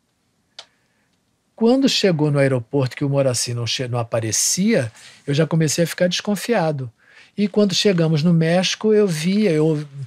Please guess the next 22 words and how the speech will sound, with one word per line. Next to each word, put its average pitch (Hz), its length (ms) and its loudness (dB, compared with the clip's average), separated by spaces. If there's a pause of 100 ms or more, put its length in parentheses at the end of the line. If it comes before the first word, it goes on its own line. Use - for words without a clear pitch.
(800)
o 147 80 -2
João 156 180 2
Ricardo 165 380 0
falava, 156 420 0
fazia 147 460 -2
muito 165 260 0
interurbano, 160 880 0 (420)
e 175 160 4
eu 190 140 2
comecei 185 680 0
a 185 80 4
andar 165 260 2
atrás 170 360 0
dele 156 280 0
pra 175 100 0
ouvir 170 300 2
o 156 40 0
que 170 120 0
que 175 100 -2
ele 160 80 -2
tava 165 220 -2
falando. 175 680 0